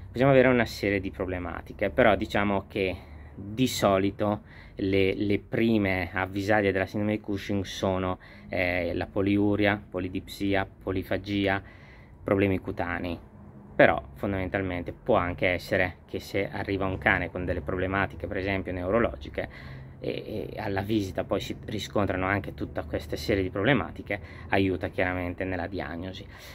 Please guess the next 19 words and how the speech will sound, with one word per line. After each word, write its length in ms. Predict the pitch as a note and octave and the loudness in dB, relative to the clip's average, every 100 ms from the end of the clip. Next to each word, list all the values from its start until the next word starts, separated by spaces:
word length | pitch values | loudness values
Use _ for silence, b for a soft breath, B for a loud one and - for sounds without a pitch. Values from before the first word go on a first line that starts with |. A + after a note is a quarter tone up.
| B B - | B B 4
La 100 | A2+ | 6
diagnosi 460 | C3+ C#3+ D#3 E3+ | 8 8 6 0
come 260 | - A2 G2+ | 0 0 0
si 160 | - | -2
effettua? 500 | G2+ - G2 F2 - | -6 -4 -4 -2 0
Allora, 300 | A#2+ G#2 F2+ | 2 2 2
inizialmente 680 | - C3+ C#3+ C#3+ C#3 C#3 D3+ | 2 2 4 6 6 6 4
si 160 | E3+ - | 2 0
esegue 340 | G2 G2 F2+ | 2 2 2
un 140 | F#2 F#2 | 0 0
esame 280 | F2+ F2+ F2+ | 0 0 0
del 140 | F#2 | -2
sangue. 720 | - A#2 G#2 A2 D3+ E3 - - - - - - - - - - - - - - | 0 0 2 4 2 0 -12 -20 -20 -20 -20 -20 -20 -20 -20 -20 -20 -20 -20 -10
Eh, 300 | - F#2 F2+ | -4 -2 0
l'esame 300 | F#2 G2+ G#2 | 0 2 4
del 140 | G2+ | 4
sangue 360 | - A#2 A#2+ C3 | 4 4 4 4
di 80 | A#2 | 2
solito 400 | G#2 G2+ B2+ | 0 2 0